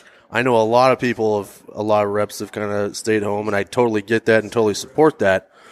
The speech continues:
But I told Justo I was here to increase the brand. I mean, that, that was my main job, get, get Aladino into more hands, and, uh, it's created a really nice opportunity more than anything,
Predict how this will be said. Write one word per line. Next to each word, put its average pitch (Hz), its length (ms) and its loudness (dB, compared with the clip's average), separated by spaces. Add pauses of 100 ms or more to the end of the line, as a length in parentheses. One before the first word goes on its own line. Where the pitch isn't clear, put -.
(260)
But 113 80 2
I 117 80 6
told 113 240 2
Justo 113 240 -2
I 98 40 0
was 98 100 -8
here 107 140 0
to 98 200 -4
increase 110 460 -4
the 98 80 -10
brand. 101 480 -2 (520)
I 117 40 -16
mean, 101 140 -6
that, 104 180 2
that 104 140 2
was 101 160 -4
my 101 120 -6
main 101 260 -2
job, 101 380 2
get, - 260 -4
get 113 140 -2
Aladino 107 500 2
into 101 120 -4
more 98 260 -8
hands, 101 580 -6
and, 95 440 -8 (500)
uh, 92 260 -2
it's - 220 -8
created 160 340 2
a 104 60 -4
really 107 240 2
nice 95 240 -6
opportunity 98 680 -4
more 98 220 -10
than 101 80 -8
anything, - 380 -10